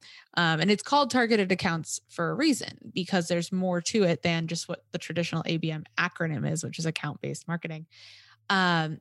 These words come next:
and what Ethan said, which was so true, is he said, "People always stop me in the middle of this present-, presentation and say, 'But wait, wait, wait, like, how can I do that?'" And it's kind of like someone asking you, "How can I do inbound?"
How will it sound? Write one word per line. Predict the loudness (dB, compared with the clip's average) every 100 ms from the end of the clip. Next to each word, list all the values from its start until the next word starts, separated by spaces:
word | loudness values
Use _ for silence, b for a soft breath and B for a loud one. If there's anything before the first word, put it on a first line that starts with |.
| -2
and | 2 2 4
what | 2
Ethan | 2 2 2 0
said, | 2 2 2
which | -2
was | -2 0
so | 0 0
true, | 0 2
is | 2 2
he | 0
said, | 2 2
"People | 2 4
always | 4 4 2
stop | 0 0 0
me | 0
in | 0
the | 0
middle | 2 0
of |
this | -2
present-, | 0 0 0 -2 -6 -8 -8
presentation | -4 -4 -2 -4 -2
and | -2
say, | -2 -2
'But | 0 2
wait, | 6 6
wait, |
wait, | 6 4
like, | 0
how | -2 -2
can | -2 -2 2
I | 4 4 2 -2
do | 2 2 2
that?'" | -2 -6 -12 _ B B B B B 2
And | 4 6 4 2
it's | 0 0
kind | 0 0 0
of | 2
like | 4 4 0 -2
someone | 2 4
asking | 4 2 0 2
you, |
"How | 2 2
can | 4
I | 4
do | 4
inbound?" | 2 2 -2 -6